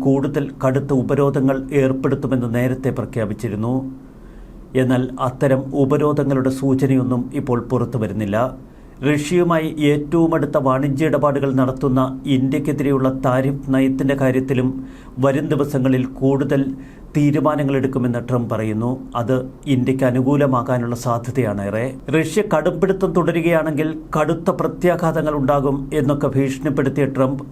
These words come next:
ഇത്തരം ഭീഷണികളിൽ നിന്ന് പിന്നോക്കം വലിയുന്നു. മറുവശത്ത് പുതിൻ എന്തൊക്കെ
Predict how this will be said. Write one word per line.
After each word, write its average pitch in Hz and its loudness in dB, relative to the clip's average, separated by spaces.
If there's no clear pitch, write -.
ഇത്തരം 131 0
ഭീഷണികളിൽ 135 2
നിന്ന് 120 0
പിന്നോക്കം 127 0
വലിയുന്നു. 107 0
മറുവശത്ത് 135 2
പുതിൻ 143 2
എന്തൊക്കെ 143 0